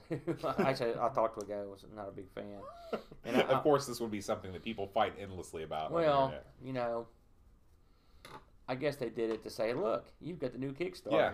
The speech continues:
Speaker 1: You know, but, uh, eh. So that's something. I, uh, probably won't bother to upgrade, frankly. But, uh, you know, eh, I might. I don't know. Um, the, uh, uh, there's a fellow,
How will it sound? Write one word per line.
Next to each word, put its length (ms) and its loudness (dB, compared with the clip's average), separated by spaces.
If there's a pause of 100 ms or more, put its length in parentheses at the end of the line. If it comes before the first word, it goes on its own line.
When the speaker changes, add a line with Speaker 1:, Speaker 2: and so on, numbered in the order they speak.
(160)
Speaker 1:
You 80 -10
know, 200 -8 (180)
but, 240 -4
uh, 240 -8
eh. 40 -6 (880)
So 380 8
that's 220 4
something. 480 4 (100)
I, 360 4
uh, 440 8 (540)
probably 540 6
won't 240 0
bother 420 6 (340)
to 100 -6
upgrade, 500 -4 (100)
frankly. 440 -4 (120)
But, 220 -8
uh, 160 -2 (440)
you 80 -10
know, 220 -14 (120)
eh, 100 -12 (120)
I 60 -10
might. 260 -10 (120)
I 40 -16
don't 140 -16 (880)
know. 160 6 (140)
Um, 140 4 (1400)
the, 400 0
uh, 220 4 (840)
uh, 140 -4
there's 180 -4
a 60 -4
fellow, 720 6